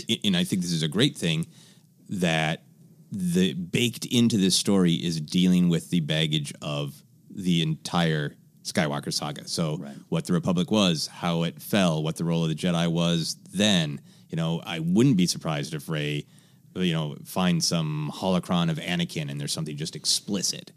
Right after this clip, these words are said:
Speaker 2: Mm-hmm.
Speaker 1: uh, like that to really connect. And obviously Palpatine's presence connects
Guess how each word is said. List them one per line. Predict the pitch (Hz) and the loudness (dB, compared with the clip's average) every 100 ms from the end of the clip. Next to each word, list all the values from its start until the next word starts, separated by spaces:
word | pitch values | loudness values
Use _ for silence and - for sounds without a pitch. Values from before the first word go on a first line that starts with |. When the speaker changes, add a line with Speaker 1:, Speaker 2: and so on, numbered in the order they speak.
| - | 2
Speaker 2:
Mm-hmm. | 98 90 85 - | 4 4 2 -2
Speaker 1:
uh, | 87 71 69 71 | -6 -6 -6 -6
like | 87 71 | -6 -6
that | 82 73 78 | -6 -6 -6
to | 90 | -2
really | 85 78 73 | 0 0 -4
connect. | - 80 69 - - - | -4 -4 -4 -10 -14 -12
And | 78 73 | -10 -6
obviously | 82 85 80 85 82 - _ | -4 -2 -2 -2 -4 -8 _
Palpatine's | - 85 - 87 82 | -8 -8 -6 -4 -4
presence | - 110 101 76 73 | -4 0 0 0 -4
connects | - - 69 - | -6 -8 -4 -2